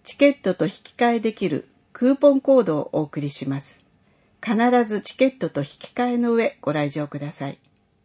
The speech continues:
申し込みフォーム、二月一日日曜日から十八日水曜日に下の二次元コードから。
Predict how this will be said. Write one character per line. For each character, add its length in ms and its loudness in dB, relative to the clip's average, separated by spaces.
申 220 6
し 120 -12
込 120 6
み 120 2
フ 180 -2
ォ 40 0
ー 40 -2
ム、 180 -4
二 140 0
月 440 0
一 180 -4
日 460 -2
日 300 -2
曜 180 6
日 140 -4
か 120 -2
ら 240 -4
十 240 2
八 320 -4
日 280 -4
水 260 -2
曜 220 2
日 140 -4
に 200 -4
下 320 0
の 240 0
二 220 0
次 120 2
元 200 4
コ 180 -4
ー 40 0
ド 100 -8
か 160 -14
ら。 140 -16